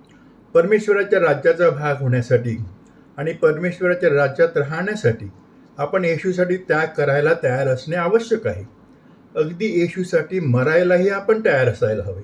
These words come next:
येशूने आपल्या शिष्यांना सांगितले, "आपल्या मित्रांसाठी प्राण अर्पण करणे यापेक्षा मोठे प्रेम दुसरे नाही." आपण हे समजून घेतले पाहिजे की परमेश्वराच्या राज्याचा भाग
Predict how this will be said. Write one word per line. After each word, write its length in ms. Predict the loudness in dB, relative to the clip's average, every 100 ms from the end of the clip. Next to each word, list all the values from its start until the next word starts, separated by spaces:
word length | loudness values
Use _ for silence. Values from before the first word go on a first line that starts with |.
| -18 -20 -20 -20 _ -20 -20 -20 -14
येशूने 260 | -10 -4 -4
आपल्या 220 | -2 -4
शिष्यांना 420 | -6 -6 -4 -4
सांगितले, 460 | -6 -8 -6 -8 -10 -12 -20 -20 -20 -20 -20 -10
"आपल्या 300 | -8 -2 -2
मित्रांसाठी 680 | -2 -2 0 0 0 -2 -2
प्राण 360 | 0 0 0
अर्पण 380 | 0 0 0 -4
करणे 360 | 2 0 2 2
यापेक्षा 540 | 2 0 -4 -2 0
मोठे 320 | 0 -2 0
प्रेम 340 | 0 2 0 -2
दुसरे 360 | -10 -4 -2
नाही." 360 | 0 0 -2 -2 -8 -20 _ -20 _ -20 -20 -20 -16
आपण 240 | -6 2 6
हे 100 | 6
समजून 400 | 4 0 0 0
घेतले 280 | 0 0 0
पाहिजे 360 | 2 2 0
की 140 | -2 -2
परमेश्वराच्या 800 | 0 0 0 -4 -2 -2 0 -2
राज्याचा 520 | -2 0 -2 2 0
भाग 260 | 0 -4